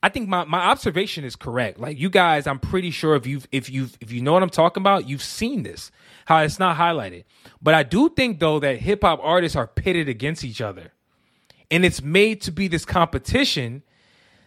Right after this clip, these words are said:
that the fans ultimately chime in on, on social media. I just find it really interesting that Ariana Grande can drop an album and nobody will hear a peep. I find it really interesting that the legacy acts can drop music and nobody knows what they sell first week.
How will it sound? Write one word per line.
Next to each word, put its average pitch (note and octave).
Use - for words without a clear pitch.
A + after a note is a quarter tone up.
that D3+
the D3
fans G#3
ultimately D#3
chime D3+
in D3+
on, D3
on C3+
social C3
media. C3
I G#3
just F4+
find C#4
it B3
really A#3+
interesting G3+
that F3+
Ariana G3+
Grande F#3
can F3+
drop F3
an F3
album F3+
and D3
nobody E3
will D3+
hear D#3+
a D3+
peep. E3
I F#3+
find A3+
it G#3
really G3+
interesting F#3+
that F3
the D3+
legacy F3+
acts F3
can D#3
drop D#3
music D#3+
and C#3
nobody E3+
knows D#3
what D3
they D3+
sell D3
first -
week. D3+